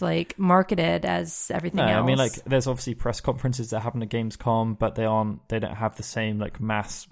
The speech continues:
Speaker 2: frenzy.
Speaker 1: No.
Speaker 2: Tokyo Game Show, there's very f-, little interest.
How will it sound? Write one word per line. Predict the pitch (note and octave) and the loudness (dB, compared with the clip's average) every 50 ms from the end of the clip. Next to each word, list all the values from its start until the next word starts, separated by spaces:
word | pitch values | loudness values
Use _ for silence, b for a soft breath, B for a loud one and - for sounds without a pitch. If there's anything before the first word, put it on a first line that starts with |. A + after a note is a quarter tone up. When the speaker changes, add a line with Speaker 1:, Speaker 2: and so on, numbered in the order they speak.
| _ _ _ - | _ _ _ -20
Speaker 2:
frenzy. | - - - A3+ A3 A3+ G#3 - G#3 - G#2+ A2 G#2+ - - | -6 -2 0 2 2 0 0 0 -2 -2 -2 -2 -4 -2 2
Speaker 1:
No. | G#3+ G#3+ A3 G#3 F#3 F3+ F3 | 4 6 6 6 6 6 4
Speaker 2:
Tokyo | - - - A#2+ A2 | 4 2 2 2 2
Game | - A2+ A2+ A#2 | 2 0 0 0
Show, | A2 - - A#2+ A#2 A#2 A2+ A2+ | 0 0 0 2 2 4 2 2
there's | G#2+ A2 G#2+ G#2 G#2 - | 2 2 0 0 -2 -2
very | - A2 A2 G#2+ G#2 | -4 -2 -2 -2 -2
f-, | - - - - _ - | -6 -8 -14 -18 _ -10
little | A2+ A#2 - - A#2 A2+ A2+ A2 | -8 -6 -6 -4 -2 0 0 0
interest. | G#2 A2 G#2 - A2+ A2 G#2+ - | -2 -2 -2 -2 -2 -2 -2 -4